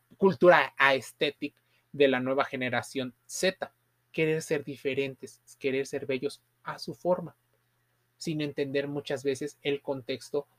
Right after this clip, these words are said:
del que están hablando de manera histórica. Intentar hacer y adaptarte al entorno es parte de, pero las mujeres han sido durante años consideradas como objetos.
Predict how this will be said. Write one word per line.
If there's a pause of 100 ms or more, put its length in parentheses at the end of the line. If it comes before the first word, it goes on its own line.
(180)
del
que (120)
están
hablando (280)
de
manera
histórica. (1000)
Intentar (840)
hacer
y
adaptarte
al
entorno
es
parte
de, (280)
pero
las
mujeres (340)
han
sido
durante
años
consideradas
como
objetos.